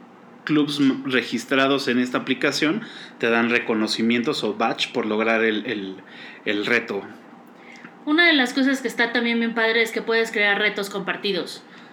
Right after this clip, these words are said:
Speaker 2: Es decir, le dices a, a tu grupo de amigos que si no se juntan, "Oigan, voy a crear un reto y a ver quién puede hacer". Como por ejemplo,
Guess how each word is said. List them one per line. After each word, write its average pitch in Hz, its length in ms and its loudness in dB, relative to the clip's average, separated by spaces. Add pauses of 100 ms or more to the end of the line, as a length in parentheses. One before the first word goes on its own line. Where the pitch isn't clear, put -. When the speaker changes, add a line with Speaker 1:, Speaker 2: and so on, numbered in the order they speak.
(160)
Speaker 2:
Es 220 160 -2
decir, 254 420 0 (300)
le 202 220 2
dices 214 280 -2
a, 185 440 0
a 180 140 -6
tu 180 320 0 (140)
grupo 220 240 0
de 220 60 4
amigos 220 340 0
que 185 140 -8
si 180 120 -8
no 208 160 0
se 233 80 -4
juntan, 226 500 0
"Oigan, 208 300 0
voy 226 120 2
a 233 60 0
crear 233 240 4
un 233 80 0
reto 226 280 2
y 233 80 4
a 190 80 4
ver 196 280 2
quién 202 200 2
puede 196 160 2
hacer". 175 300 -2
Como 190 220 -4
por 190 140 0
ejemplo, 247 320 0